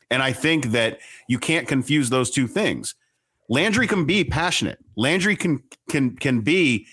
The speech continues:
emotional, but Landry cannot have impulse control issues. And that is what that play was.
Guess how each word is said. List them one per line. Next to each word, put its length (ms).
emotional, 760
but 100
Landry 400
cannot 480
have 340
impulse 460
control 420
issues. 520
And 160
that 160
is 120
what 280
that 220
play 200
was. 460